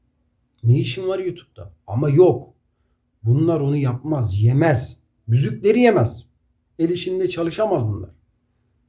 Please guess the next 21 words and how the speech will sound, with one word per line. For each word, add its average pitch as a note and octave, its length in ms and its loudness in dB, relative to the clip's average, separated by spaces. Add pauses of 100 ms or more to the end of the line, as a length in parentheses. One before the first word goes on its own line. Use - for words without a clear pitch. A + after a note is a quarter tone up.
(400)
Yani C#3 240 2
buna E3+ 160 6
el F3+ 200 6
emir F#3+ 300 4
verdiği G3 320 4
zaman F#3 280 0
o E3+ 140 2
büzük E3+ 240 -10
pıçık - 240 -18
pıçık - 260 -16
pıçık - 220 -16
eder. B2+ 360 0 (320)
Vallahi A#3+ 440 2
bak, A#2 140 -2 (200)
çalışamazlar F#3 800 -4
bunlar. E2+ 320 -6 (240)
Bunlar G#3+ 280 2
alışmışlar A#3 680 -4
abi C#3 320 -4
YouTube'dan F#3 480 -6
gelsin. G2+ 340 -8